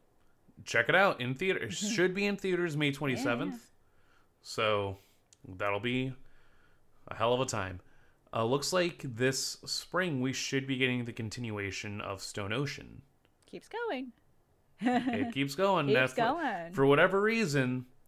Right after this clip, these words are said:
Speaker 1: Netflix is doing weekly,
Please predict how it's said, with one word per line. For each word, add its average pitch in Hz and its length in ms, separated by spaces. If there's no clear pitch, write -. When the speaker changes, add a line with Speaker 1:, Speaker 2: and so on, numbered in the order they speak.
Speaker 1:
Netflix 139 840
is 117 380
doing 110 640
weekly, 123 760